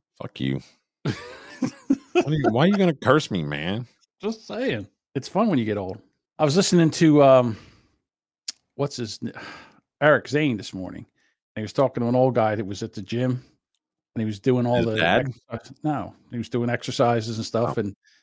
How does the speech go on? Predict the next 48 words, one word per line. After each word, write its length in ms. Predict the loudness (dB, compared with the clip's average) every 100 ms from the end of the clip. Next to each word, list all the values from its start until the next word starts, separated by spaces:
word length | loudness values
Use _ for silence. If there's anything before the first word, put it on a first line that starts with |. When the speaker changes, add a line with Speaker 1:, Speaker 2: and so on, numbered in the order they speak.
| _ -10
Speaker 2:
he 60 | -2
said, 140 | 2
"Hey, 120 | 2
man, 280 | 2 0 0
look 160 | -2 -4
at 120 | -4
you. 80 | -2
You're 200 | -2 -6
still 380 | -6 -2 0 2
upright, 480 | 2 4 4 2 -2
and 100 | -6
you're 100 | -6
still 280 | 0 0
walking." 440 | 2 0 0 0 0
And 100 | 0
he 180 | -2 -4
says, 160 | -4
"Yeah, 200 | -2 -2
but 140 | 0 0
it 80 |
hurts." 240 | 2 0 0
He 60 |
goes, 160 | -2 2
"Yeah, 120 | 2
but 160 | 0 -2
you're 80 | 0
still 240 | 4 4
doing 340 | 6 4 4
it." 120 | -2 _ _ _ _ -6
And 100 | -2
I 80 |
was, 160 | -2 -2
and 180 | 0 2
he 40 |
was 140 | 2 0
right. 260 | -4 -4 -8
He 60 | -10
was 120 | -2
actually 300 | -2 -2 -4
right. 280 | -4 -4 -6 _ _
So, 280 | -10 -8 -8 -14 _ _ _ -2
Speaker 1:
Yeah, 160 | 4
Speaker 2:
I 40 | 6
Speaker 1:
I, 40 |
Speaker 2:
got 140 | 6 4
Speaker 1:
I, 100 | 2
Speaker 2:
something. 280 | 4 4 2 0
Speaker 1:
uh, 220 | 2 0